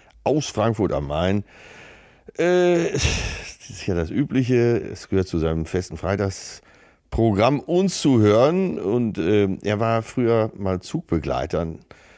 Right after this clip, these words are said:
bevor er einen Aufstieg im Konzern gemacht hat. Da nehme ich jetzt den hinteren Teil raus. Ein, äh, eines Sommertags begleitete ich einen Intercity auf der Strecke von Nürnberg nach Köln. Bei der Fahrkartenkontrolle traf ich im Großraumwagen der zweiten Klasse auf ein junges Mädel.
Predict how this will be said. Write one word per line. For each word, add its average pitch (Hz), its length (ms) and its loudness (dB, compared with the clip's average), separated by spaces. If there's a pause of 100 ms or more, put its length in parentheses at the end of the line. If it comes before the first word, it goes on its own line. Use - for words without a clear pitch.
(140)
bevor 90 320 -2
er - 40 4
einen 85 80 -2
Aufstieg 80 420 -4
im 80 120 -2
Konzern 80 420 -2
gemacht 73 320 -6
hat. 98 260 -2
Da 78 220 -4 (360)
nehme 87 160 -4
ich 87 60 -4
jetzt 90 160 -6
den 95 100 2
hinteren 101 320 0
Teil 85 180 -2
raus. 80 260 -2
Ein, 95 220 -6 (520)
äh, 101 340 4
eines 156 280 0
Sommertags 143 560 0
begleitete 95 560 0
ich 87 200 -2
einen 92 140 -2
Intercity 123 640 -2
auf 101 100 0
der 95 120 0
Strecke 104 260 -2
von 82 160 -2
Nürnberg 78 380 -2
nach 80 180 -6
Köln. - 400 -10
Bei 87 460 0
der 78 200 0
Fahrkartenkontrolle 85 920 -4 (340)
traf 107 180 0
ich 127 60 4
im 107 100 4
Großraumwagen 113 960 2
der 95 120 2
zweiten 104 280 -2
Klasse 107 240 -2
auf 98 140 -4
ein 98 120 0
junges 101 300 2
Mädel. 76 360 -2